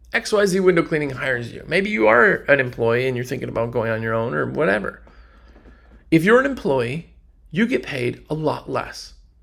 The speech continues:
It's not because the market isn't paying a lot more. Even if you're working for somebody making twenty dollars an hour, great.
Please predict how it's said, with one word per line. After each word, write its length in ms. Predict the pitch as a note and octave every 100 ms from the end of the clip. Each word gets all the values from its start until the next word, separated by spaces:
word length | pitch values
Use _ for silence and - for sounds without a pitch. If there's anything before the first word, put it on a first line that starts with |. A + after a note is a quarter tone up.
| _ _ _ -
It's 220 | G3 F#3+
not 280 | D3+ G#3+ -
because 320 | C#4+ B3 F#3+
the 60 | E3
market 400 | D3+ F#3+ F#3+ -
isn't 280 | F3 F3 -
paying 380 | A3 A#3+ F#3+ -
a 60 | D#3
lot 240 | C#3+ -
more. 460 | F3 A#3 C3 - - - - _ _ - _ _ _ _ _ _ _ -
Even 180 | G#3+ A3+
if 80 | A3
you're 80 | G#3
working 300 | A3 A#3+ A3+
for 120 | F#3+
somebody 240 | F3+ E3
making 360 | D#3+ G3 C4+ B3
twenty 220 | F#3 B2+
dollars 340 | A2+ A#2 B2 B2
an 60 |
hour, 320 | - - F#3+ - - - - _ - _ - - _ _ _ _ _ - - _ _ - _ _ _ -
great. 300 | A#3 -